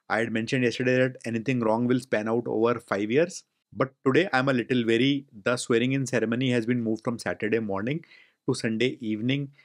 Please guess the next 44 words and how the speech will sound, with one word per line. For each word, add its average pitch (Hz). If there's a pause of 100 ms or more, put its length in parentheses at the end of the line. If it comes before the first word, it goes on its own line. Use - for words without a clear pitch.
(160)
The 127
allies 127
are 127
getting 113
demanding. 107
They're 110
asking 104
for 117
a 107
lot 101
of 113
ministries. 120 (280)
The 139
government 117
may 117
not 120
be 135
that 117
eager 123
to 120
give 107
them 117
the 120
ministries, 113
but 131
they 127
don't 120
have 135
any 113
options. 82 (180)
The 135
Prime 131
Minister 147
has 143
already 117
resigned, 117 (440)
and 123
now 117
things 135
will 135
go 120
to 131
President's 117
hands. 139